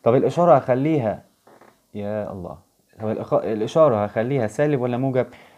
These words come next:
الإشارة هخليها موجب لأن هي ماشية ناحية اتجاه ال O، فالإشارة بتاعت سعادتك هي، آه، آسف، سالب. الإشارة بتاعت سعادتك هتبقى سالب.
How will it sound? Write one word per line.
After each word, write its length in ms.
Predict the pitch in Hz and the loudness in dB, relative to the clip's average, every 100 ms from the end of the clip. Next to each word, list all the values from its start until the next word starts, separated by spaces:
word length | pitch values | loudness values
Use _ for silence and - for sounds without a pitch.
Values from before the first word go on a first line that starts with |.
| - | -12
الإشارة 440 | 151 113 120 131 113 | -8 -4 2 4 4
هخليها 540 | 104 98 113 117 113 - _ | 2 -2 -2 -2 -2 -4 _
موجب 360 | 104 139 147 139 - _ - | -4 0 2 0 -2 _ -6
لأن 360 | 98 113 117 - - | -4 -2 -6 -10 -8
هي 160 | 101 | -4
ماشية 280 | 107 113 107 | -4 -4 -6
ناحية 260 | 107 104 95 | -6 -8 -10
اتجاه 500 | 95 92 107 92 - | -8 -4 -4 -6 -12
ال 120 | 90 | -8
O، 300 | 104 110 85 - - | -4 -4 -4 -10 -20
فالإشارة 520 | - 95 - - 123 110 | -8 -6 -6 -2 0 0
بتاعت 300 | - 104 95 | -2 -4 -4
سعادتك 520 | 98 107 117 110 107 - _ | -2 -2 -2 -6 -8 -16 _
هي، 380 | 104 107 107 107 - _ _ _ _ _ | -2 0 0 -4 -10 _ _ _ _ _
آه، 180 | 104 - | 0 0
آسف، 180 | 139 90 | 0 -2
سالب. 340 | - 123 82 78 _ _ _ _ - | 0 0 0 -10 _ _ _ _ -14
الإشارة 320 | 78 - 110 | -10 -6 -6
بتاعت 140 | 95 | -6
سعادتك 340 | - 107 101 92 | -6 -6 -6 -8
هتبقى 360 | 104 90 92 - _ | -10 -10 -12 -16 _
سالب. 260 | - 101 | -8 -6